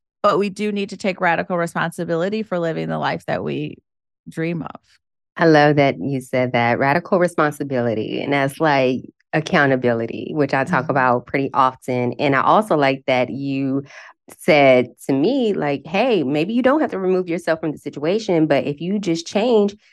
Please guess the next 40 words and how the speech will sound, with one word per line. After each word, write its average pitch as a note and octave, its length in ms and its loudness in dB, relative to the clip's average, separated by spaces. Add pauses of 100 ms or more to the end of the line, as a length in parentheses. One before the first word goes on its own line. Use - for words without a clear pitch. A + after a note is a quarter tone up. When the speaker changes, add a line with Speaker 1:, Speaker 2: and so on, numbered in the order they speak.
(160)
Speaker 2:
you E3 80 -8
can F3 100 0
see F#3 160 -8
your E3+ 200 0 (200)
situation D#3 640 0
differently." B2 580 -6 (220)
That's E3+ 200 2
very E3 240 4
true. D3 260 2
I've C3+ 160 2
been C#3+ 300 2
at B2+ 340 0
jobs B2+ 420 0
before C3 420 0
where A2 380 0 (360)
there D3+ 120 6
was, D3 140 2
like, B2+ 220 0
friction C#3 760 2
and A#2+ 100 2
I A#2+ 100 0 (100)
felt B2 240 2
unhappy. B2+ 800 -4
But A#2+ 220 0
then D3 200 4
as C3 200 -4
soon D3+ 120 2
as C3+ 100 0
I B2+ 60 -2
changed C#3+ 320 -4
my B2 220 -4
thoughts C3 300 0
about G#3 280 0
it, A3 220 -4
it D3+ 160 -10
seems D3+ 200 2
like C3 220 -4
everything C#3+ 460 0
was B2+ 180 -6
just - 280 -8